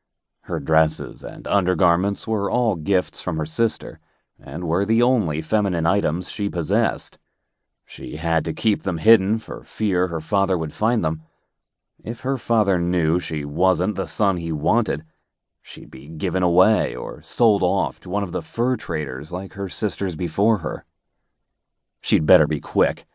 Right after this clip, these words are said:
She couldn't afford for her father to come over while she was still in a state of undress and discover her secret. Storm reached for her breastplate and bandages.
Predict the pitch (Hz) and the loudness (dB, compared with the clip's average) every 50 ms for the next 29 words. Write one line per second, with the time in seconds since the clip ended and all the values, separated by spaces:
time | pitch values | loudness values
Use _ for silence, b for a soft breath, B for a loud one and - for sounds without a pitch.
0 | _ _ _ _ _ _ _ _ - - - 107 92 80 - - - 147 127 113 | _ _ _ _ _ _ _ _ -12 -6 -4 -4 -4 -6 -2 2 2 4 4 4
1 | 95 92 - - - 135 139 110 85 76 - - 82 65 64 76 78 78 - - | 2 0 0 0 2 2 4 4 2 0 -4 -6 -6 -6 -6 -8 -10 -12 -8 -2
2 | 104 98 101 98 85 80 71 62 - 55 - - - 95 95 90 87 98 107 107 | -2 0 2 2 0 0 -2 -4 -8 -12 -16 -10 -4 -2 -2 0 2 2 2 2
3 | 85 95 95 98 92 82 80 78 - 87 78 80 78 - - - 110 101 101 107 | 2 2 0 2 0 0 -2 -2 -4 -6 -6 -6 -6 -6 -6 -2 0 0 0 0
4 | 101 82 69 73 - - - 107 104 104 101 90 95 98 95 87 78 85 85 90 | 0 -2 -4 -6 -8 -6 -4 -2 0 0 2 2 2 0 0 -2 -2 0 0 0
5 | 104 113 - - - 117 - 55 71 90 90 104 95 - - - - 101 104 101 | -2 -2 -6 -10 -14 -14 -14 -12 -10 -6 -4 -4 -4 -4 -4 -2 0 2 2 2
6 | 107 92 87 85 78 - - 101 95 82 - 117 117 - _ _ _ _ _ _ | 0 -2 -4 -6 -6 -6 -4 -4 -4 -2 -2 -4 -4 -4 _ _ _ _ _ _
7 | _ _ _ _ _ _ _ _ _ - - - - 95 82 80 73 76 78 80 | _ _ _ _ _ _ _ _ _ -14 -10 -6 -2 0 0 0 0 0 -2 -2
8 | 82 85 85 - - - - - 71 62 71 82 82 82 82 95 98 92 90 - | -2 -2 -2 -6 -8 -12 -10 -8 -6 -6 -4 -4 -6 -2 2 4 6 6 6 4
9 | - - - 90 85 87 95 85 62 62 76 78 90 87 95 98 90 80 76 85 | -2 -4 -2 0 0 0 0 -2 -6 -6 -4 -2 0 2 2 2 0 0 -2 -2
10 | 85 90 - | -2 -4 -6